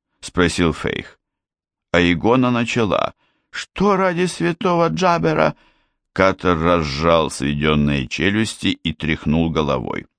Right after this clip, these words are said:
«Я не хотел», начал оправдываться он.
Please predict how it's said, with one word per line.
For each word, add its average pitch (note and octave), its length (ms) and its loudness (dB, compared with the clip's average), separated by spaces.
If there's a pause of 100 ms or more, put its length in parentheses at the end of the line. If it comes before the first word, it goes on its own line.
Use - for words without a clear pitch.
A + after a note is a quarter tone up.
(340)
«Я B1+ 280 -2
не D#2 160 4
хотел», D2+ 640 -2 (400)
начал E2 420 2
оправдываться D2 680 0
он. - 240 -6